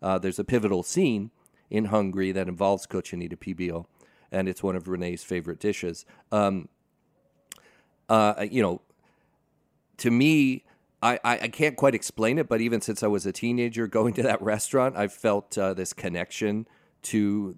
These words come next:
to the Yucatan Peninsula and this obsession with their beautiful foodways, the incredible ingredients they have, the incredible recipes that go way back, you know, pre-colonial, um, Mayan recipes. It,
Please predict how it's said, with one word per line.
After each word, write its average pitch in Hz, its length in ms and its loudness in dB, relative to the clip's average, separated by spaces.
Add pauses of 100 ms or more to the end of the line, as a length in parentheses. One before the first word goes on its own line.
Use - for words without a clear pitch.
to 107 140 -2
the 98 100 -4
Yucatan 101 480 -2
Peninsula 104 560 0
and 98 160 -2
this 87 160 -6
obsession 104 580 -4
with 92 140 -6
their 92 120 -4
beautiful 95 440 -4
foodways, 101 760 -2
the 107 120 -4
incredible 104 600 -2
ingredients 101 580 -4
they 101 140 -4
have, 98 420 0 (240)
the 101 140 0
incredible 98 480 -2
recipes 92 580 -4
that 90 140 -6
go 90 120 -2
way 107 360 2
back, 92 400 -4
you 95 100 -6
know, 85 280 -4 (680)
pre-colonial, 107 960 4 (440)
um, 98 520 2
Mayan 104 460 4
recipes. 92 680 -4
It, 120 140 -2